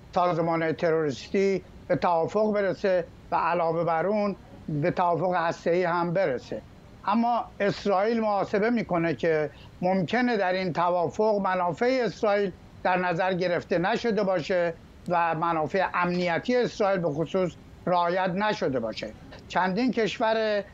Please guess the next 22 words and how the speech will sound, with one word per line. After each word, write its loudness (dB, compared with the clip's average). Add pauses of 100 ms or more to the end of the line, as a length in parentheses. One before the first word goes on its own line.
(120)
منطقه 2
کم 2
و 2
بیش 0
همین 2
محاسبه 2
رو 0
دارن. 0 (420)
غیر 2 (180)
اتمی 0
شدن 2
برای 2
آمریکا 0
اولویت 0 (320)
اول 2
بوده، 0 (280)
ولی 2
ب-، 0
بسیاری 2
از -2
کشورهای 0
منطقه 0